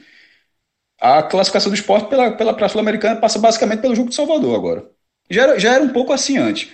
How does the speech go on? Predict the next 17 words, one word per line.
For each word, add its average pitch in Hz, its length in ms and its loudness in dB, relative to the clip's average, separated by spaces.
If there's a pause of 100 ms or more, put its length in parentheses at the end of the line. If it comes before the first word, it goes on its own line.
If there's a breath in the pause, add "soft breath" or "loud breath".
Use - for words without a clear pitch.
(100)
Só 208 160 -4
que 240 80 -2
agora 151 240 0 (320)
passa 151 240 -2
pelo 185 200 -2
jogo 202 180 0
de - 60 -2
Salvador 214 560 0
e 220 80 -10
com - 120 -8
a 240 100 0
perspectiva - 520 -6
menor. 156 440 -4 (360)
Então, 214 420 -4
no, 170 300 -10
no 170 160 -8
caso, 180 480 0